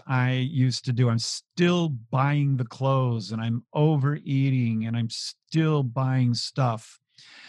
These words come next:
It was Henry David Thoreau who said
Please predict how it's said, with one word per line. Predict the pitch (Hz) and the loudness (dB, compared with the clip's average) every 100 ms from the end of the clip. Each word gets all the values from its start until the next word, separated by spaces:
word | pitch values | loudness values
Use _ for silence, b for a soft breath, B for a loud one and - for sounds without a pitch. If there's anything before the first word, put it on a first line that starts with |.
| B - | B 0
It | 131 | 4
was | 135 - | 4 4
Henry | 151 202 190 160 | 4 6 4 0
David | 120 147 143 131 110 | 0 0 2 0 -4
Thoreau | - 135 120 123 120 104 - - B B _ | -2 0 4 4 4 2 -4 -12 B B _
who | 131 113 | 6 6
said | - 143 139 131 | 4 4 6 6